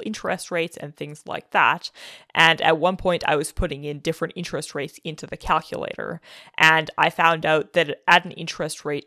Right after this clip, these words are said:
of about five and a half percent, you're going to be paying double for the house that you've purchased. That is half of the total amount that you pay back,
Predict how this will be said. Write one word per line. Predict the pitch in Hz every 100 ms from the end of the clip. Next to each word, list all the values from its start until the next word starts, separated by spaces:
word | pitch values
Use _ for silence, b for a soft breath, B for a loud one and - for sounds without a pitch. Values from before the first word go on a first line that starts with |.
| -
of | 147 - -
about | 147 143
five | - 214 196 196
and | 175
a | -
half | 139 147 _
percent, | - - - - 175 - B B _
you're | 180
going | 170 175 165
to |
be | - 156
paying | 156 156 147 151 165 160
double | 170 170 156 151
for | - 165
the | 156 -
house | 156 -
that | -
you've | - -
purchased. | - - - - - - B B
That | 170 165
is | 170 170 156 -
half | - 208 214
of | 233 180
the |
total | 180 - 170 170 165
amount | 156 139 139 -
that | -
you | 165
pay | - - 165
back, | 156 127 120 -